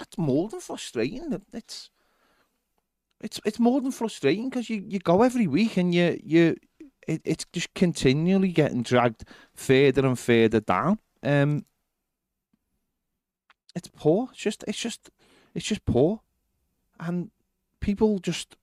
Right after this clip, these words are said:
a lot of people just accept it and just go, "Well, that's just the way it is." Well, it shouldn't be the way it is, should it? It shouldn't be the way it is. And I know it's been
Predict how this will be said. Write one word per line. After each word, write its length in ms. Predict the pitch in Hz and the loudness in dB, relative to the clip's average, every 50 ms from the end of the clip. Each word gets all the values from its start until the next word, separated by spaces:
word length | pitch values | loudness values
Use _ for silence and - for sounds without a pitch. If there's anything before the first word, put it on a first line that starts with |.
| _ _ _ _ _ - - - - | _ _ _ _ _ -20 -18 -6 -2
a 40 | 156 | 2
lot 120 | 180 180 | 2 4
of 60 | 170 | 4
people 200 | - 165 151 156 | 2 2 0 0
just 200 | 139 139 - - 117 | 0 -2 -2 -4 -6
accept 420 | - - - 117 113 - - - | -6 -4 -6 -6 -6 -6 -8 -10
it 160 | 185 202 208 | -10 -8 -10
and 80 | - 151 | -14 -16
just 140 | 139 127 - | -14 -8 -2
go, 80 | 131 127 | -2 0
"Well, 140 | 120 120 | 0 0
that's 240 | 113 120 - - - - | -2 -4 -6 -8 -14 -18
just 160 | 139 - - | -14 -10 -8
the 80 | 123 | -6
way 240 | 120 117 113 113 110 107 | -4 -4 -4 -2 -2 -4
it 60 | 101 | -4
is." 200 | 113 165 196 190 - | -4 -4 -6 -8 -6
Well, 180 | - 196 190 180 _ - _ _ _ _ _ - | -6 -6 -6 -6 _ -20 _ _ _ _ _ -14
it 120 | - 139 - | -14 -12 -10
shouldn't 320 | - - 196 196 208 202 | -6 -6 -6 -6 -6 -6
be 120 | 220 220 202 | -6 -4 -2
the 80 | 214 | -2
way 260 | 196 202 190 202 214 | 0 0 0 0 2
it 80 | 208 196 | 2 2
is, 180 | 208 214 - - | 0 0 -2 -4
should 200 | - 185 185 226 | -8 -6 -4 -4
it? 140 | 220 208 - | -6 -8 -8
It 100 | 170 - | -12 -10
shouldn't 360 | - - 196 190 185 190 175 | -6 -2 -2 -2 0 -2 -6
be 140 | 151 165 160 | -6 -6 -4
the 100 | 156 180 | -2 -2
way 240 | 170 175 175 170 143 | -2 0 0 0 0
it 80 | 113 110 | 0 -2
is. 260 | 143 160 - - - _ _ _ _ _ _ _ _ _ _ _ _ _ _ _ _ _ _ _ _ _ _ _ _ _ _ - | -2 -4 -6 -14 -20 _ _ _ _ _ _ _ _ _ _ _ _ _ _ _ _ _ _ _ _ _ _ _ _ _ _ -6
And 100 | 131 160 | -2 0
I 40 | 165 | 2
know 140 | 175 185 185 | 2 4 2
it's 100 | 180 - | 2 0
been 380 | - 180 170 165 151 143 127 | 0 -2 -2 -2 -2 -2 -4